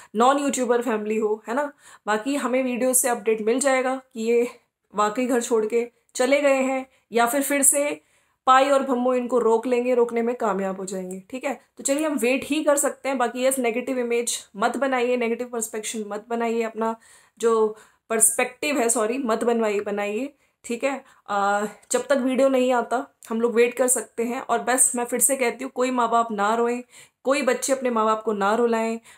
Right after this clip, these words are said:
माँ बाप भी अच्छे होते हैं, बच्चे भी अच्छे होते हैं। कई बार चीज़ें हो जाती हैं, टाइमिंग का इशू आ जाता है, बच्चे टाइम नहीं दे पाए, थोड़ी सी एक्सपेक्टेशंस बच-, अ, माँ बाप की होती है अपने बच्चों से,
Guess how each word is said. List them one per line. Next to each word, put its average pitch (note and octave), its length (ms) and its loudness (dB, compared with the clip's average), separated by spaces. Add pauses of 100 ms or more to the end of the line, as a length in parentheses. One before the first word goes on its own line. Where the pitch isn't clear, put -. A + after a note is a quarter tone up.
(160)
माँ G#3 180 2
बाप B3+ 160 6
भी C#4 120 0
अच्छे C4+ 240 -2
होते A#3+ 220 0
हैं, A#3 160 -2
बच्चे A3 260 -2
भी B3+ 120 -2
अच्छे B3 240 -2
होते A#3 240 0
हैं। A#3+ 240 -2 (300)
कई B3 180 2
बार A#3+ 300 2 (460)
चीज़ें B3 260 0
हो A#3 260 2
जाती A3+ 340 0
हैं, A#3+ 120 -4
टाइमिंग B3 440 0
का C4+ 100 0
इशू B3 300 -2
आ A3 120 2
जाता A3+ 280 -4
है, A3 120 -2
बच्चे A3 240 -4
टाइम A3 260 -2
नहीं A3+ 260 0
दे G#3+ 120 0
पाए, G3+ 320 -4 (400)
थोड़ी D#4 180 0
सी E4+ 100 0
एक्सपेक्टेशंस B3+ 840 -2
बच-, A#3+ 240 -2
अ, G#3 240 0
माँ G#3 180 0
बाप A3 240 2
की A#3 60 -4
होती G#3+ 400 -2
है G#3+ 60 -2
अपने G#3+ 200 -4
बच्चों G3+ 340 -8
से, G#3 240 -2